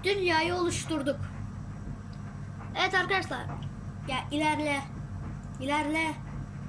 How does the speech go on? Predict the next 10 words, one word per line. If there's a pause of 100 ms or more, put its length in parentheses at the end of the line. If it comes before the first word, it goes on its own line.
(420)
Heh. (600)
Evet
arkadaşlar,
şimdi (140)
birazdan
Wither
Storm'la (120)
ilk
savaşımızı
gerçekleştireceğiz.